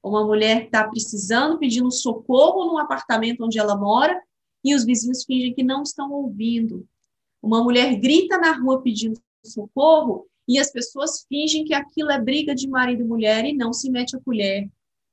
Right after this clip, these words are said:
Né? E a, e a gente tem que falar assim: há muito tempo, a Lei Maria da Penha já está agora com quinze anos, fazendo exatamente agora, e a lei autorizou muito claramente que se meta a colher, sim, em briga de marido e mulher.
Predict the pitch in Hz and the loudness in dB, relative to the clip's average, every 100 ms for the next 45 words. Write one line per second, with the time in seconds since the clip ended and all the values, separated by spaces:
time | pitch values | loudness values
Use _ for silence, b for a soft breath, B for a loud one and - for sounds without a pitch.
0 | _ 196 214 226 226 208 208 214 214 214 | _ -2 0 0 0 0 -2 -2 0 0
1 | 220 226 240 233 - 214 226 277 - 247 | -2 -2 -4 -4 -2 0 2 0 -4 -6
2 | 247 262 240 226 240 320 359 339 330 - | -4 -2 0 2 2 2 0 0 -2 -2
3 | 247 330 311 247 226 220 220 214 214 214 | -2 -2 -2 -2 0 -2 -2 -2 -2 -4
4 | 208 208 208 - 196 190 185 185 208 208 | -6 -6 -8 -8 -10 -8 -12 -10 -8 -6
5 | - 311 480 392 247 233 415 - - 208 | -4 -2 -2 0 0 0 -2 -8 -12 -10
6 | 180 190 196 185 180 185 180 190 190 208 | -8 -8 -8 -8 -12 -12 -10 -10 -2 0
7 | 277 415 - _ _ _ _ _ _ _ | 2 0 -6 _ _ _ _ _ _ _
8 | 359 415 - - 403 359 330 427 381 370 | 4 6 4 4 4 6 4 4 2 0
9 | 403 359 262 254 339 330 359 415 - 359 | 0 2 0 0 0 0 0 -4 0 4
10 | 359 294 269 330 440 - 370 330 339 370 | 4 4 0 -2 -2 -4 -4 -4 -4 -4
11 | 311 262 392 427 294 262 240 214 214 220 | -2 0 -2 0 0 0 -2 0 0 -2
12 | - - 262 269 240 202 190 190 190 190 | -8 -4 -2 0 0 0 -4 -8 -8 -10
13 | 185 180 180 180 190 180 | -10 -8 -10 -10 -10 -12